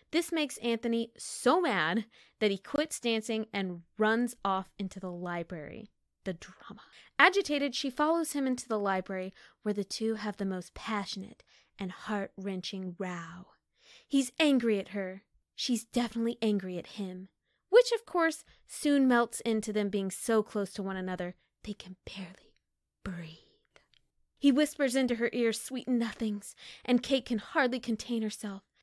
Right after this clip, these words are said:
They're just on the verge of kissing when another thing interrupts them. This time, it's in the form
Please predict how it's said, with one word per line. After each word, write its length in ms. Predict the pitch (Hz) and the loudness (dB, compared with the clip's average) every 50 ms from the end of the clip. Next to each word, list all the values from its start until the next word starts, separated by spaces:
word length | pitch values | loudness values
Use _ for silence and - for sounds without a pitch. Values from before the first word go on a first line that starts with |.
| _ _ _ - | _ _ _ 0
They're 180 | 320 294 226 - - | 2 2 0 0 0
just 320 | - 403 359 349 - - | 8 8 8 8 8 4
on 120 | 339 311 | 4 4
the 60 | 277 247 | 4 2
verge 340 | 226 269 277 269 262 - | 8 8 8 8 8 6
of 100 | 254 247 | -2 -4
kissing 460 | - - 262 247 - - 208 190 190 - _ _ _ | -2 -4 -2 -2 -2 -4 -6 -6 -8 -12 _ _ _
when 220 | - 220 247 233 240 - | 4 6 6 6 6 4
another 640 | 262 240 226 220 220 226 247 226 220 220 202 185 180 - _ - | 4 6 6 6 8 8 8 8 8 6 4 0 0 -4 _ 2
thing 340 | 240 214 190 170 175 180 185 _ _ _ _ - | 2 2 2 0 -6 -10 -12 _ _ _ _ 2
interrupts 520 | 240 226 202 180 185 180 - - - - | 2 2 4 2 0 -2 -2 -4 -10 -8
them. 260 | - 190 185 190 190 _ _ _ _ _ _ _ _ _ _ - | -8 -8 -8 -8 -10 _ _ _ _ _ _ _ _ _ _ 2
This 200 | 381 370 320 - | 2 2 2 2
time, 320 | - - 349 339 339 349 370 _ - - - - - | -4 -4 -4 -2 -2 -4 -6 _ -18 -20 -20 -10 -6
it's 180 | 262 247 - 247 | -6 -2 0 2
in 100 | 240 208 | 2 2
the 60 | 196 | 0
form 440 | - - 220 214 214 220 233 247 | -4 -4 -2 0 0 0 -2 -4